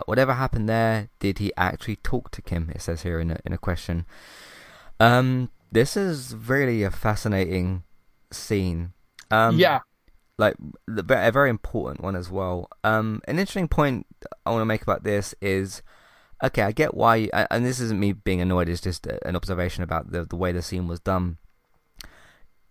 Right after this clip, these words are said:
Speaker 1: I get why you had the trucks driving by, but you didn't need to do that, 'cause you're already kinda like, they, they zoomed it out and they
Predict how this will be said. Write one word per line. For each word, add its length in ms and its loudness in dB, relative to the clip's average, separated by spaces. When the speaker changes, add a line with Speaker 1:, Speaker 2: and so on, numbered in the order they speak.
Speaker 1:
I 120 4
get 220 0
why 180 6
you 140 2
had 140 2
the 100 -4
trucks 340 -4
driving 360 4
by, 180 4
but 120 -6
you 100 -8
didn't 200 -4
need 200 0
to 80 -2
do 120 0
that, 220 2
'cause 160 0
you're 120 4
already 260 2
kinda 260 0
like, 280 0
they, 120 0
they 160 0
zoomed 260 2
it 60 2
out 260 6
and 160 0
they 160 0